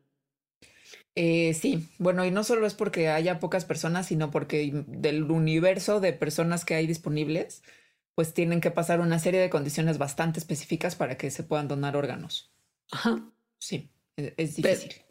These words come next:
Speaker 2: sí, pero, pues, bueno, o sea, si, si no tienes, ¿qué es lo que pasa?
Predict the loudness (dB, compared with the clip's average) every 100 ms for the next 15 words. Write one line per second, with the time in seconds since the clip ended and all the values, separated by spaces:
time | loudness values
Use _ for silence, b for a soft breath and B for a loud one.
0 | _ _ -14 -8 0 0 -2 -2 2 6
1 | 6 4 2 4 6 6 4 2 0 0
2 | 0 -2 0 4 4 4 4 6 6 4
3 | 2 0 -4 -4 2 4 4 4 4 4
4 | 2 0 -6 0 2 4 2 0 0 -2